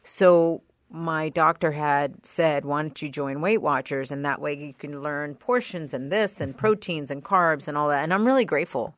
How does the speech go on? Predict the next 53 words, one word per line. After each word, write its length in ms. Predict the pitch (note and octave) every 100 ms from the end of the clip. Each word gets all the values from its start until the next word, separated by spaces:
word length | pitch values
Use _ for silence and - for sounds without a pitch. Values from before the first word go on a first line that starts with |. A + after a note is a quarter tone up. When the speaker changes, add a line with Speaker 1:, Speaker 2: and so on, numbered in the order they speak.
| -
Speaker 2:
Yeah. 160 | F3+ G2
Speaker 1:
for 60 |
that, 280 | C3 A#2 -
for 100 | C#3+
sure. 320 | - C#3 - _ _ -
And 140 | - - -
that 160 | D3 C#3+ -
saved 360 | - - C#3 B2+
me. 260 | A#2+ - _ _ -
Speaker 2:
And, 180 | A2+ F#2+
and, 380 | G2+ A2 A2 G#2+
um, 440 | G#2 F#2+ F#2 - -
I'm 100 | G#2
just 180 | G#2+ -
thinking 140 | G2+
about 160 | F2+ E2
an 80 | F#2+
eight-year-old. 420 | F#2+ - F#2 F2 F2+
I 20 |
mean, 120 | F#2
look 160 | B2+ B2+
at 60 |
an 80 | A2+
eight-year-old 340 | G#2 - F2+ F2+
girl 180 | F2+
sometimes, 460 | E2 F#2 - D#2+ -
see 80 | G2
how 60 | F2+
tiny 380 | - F#2 F#2 E2+
they 160 | E2
are, 60 | D#2+
and 80 | E2+
imagine 580 | F2+ F#2 F2 F2+ - - -
yourself 560 | F#2 F2 - G#2 F2
hitting 240 | - F#2 F2+
that 160 | E2+
girl 200 | E2+ E2+
with 140 | E2 D#2+
a 60 |
belt. 240 | D#2+ E2 A#2+
Speaker 1:
Yeah. 260 | C3+ A#2
Speaker 2:
Or 60 | F#2
just 180 | G2 -
Speaker 1:
No, 140 | F2
I 180 | - F2+
Speaker 2:
imagine 280 | F#2 - D#2
Speaker 1:
know. 60 | D2
Speaker 2:
it. 20 |
It's 100 | -
just 200 | - - - F2 E2 - -
unthinkable. 760 | - A#2+ C#3+ C3+ - - - - - - - _ -
And 140 | F2
yet, 140 | F#2